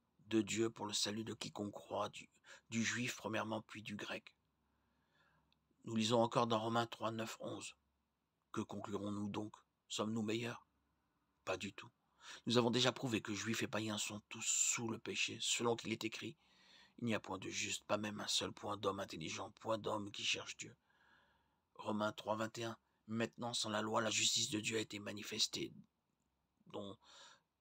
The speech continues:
témoignent la loi et les prophètes. Romains trois, vingt-trois. Car tous ont péché et sont privés de la gloire de Dieu.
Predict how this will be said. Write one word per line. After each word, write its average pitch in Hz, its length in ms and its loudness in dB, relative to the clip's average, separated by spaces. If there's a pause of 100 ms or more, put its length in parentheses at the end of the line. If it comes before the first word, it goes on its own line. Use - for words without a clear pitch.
(160)
témoignent 110 440 0
la 101 80 2
loi 113 320 0
et - 40 -6
les 110 100 -4
prophètes. - 520 -16 (720)
Romains 110 300 4
trois, - 180 4
vingt-trois. 117 500 0 (360)
Car 110 160 0
tous - 380 -2
ont 117 120 -6
péché 113 360 0
et 98 40 0
sont - 160 2
privés 101 240 -4
de 95 80 -4
la 95 80 -2
gloire 95 220 -2
de 95 100 -8
Dieu. - 260 -12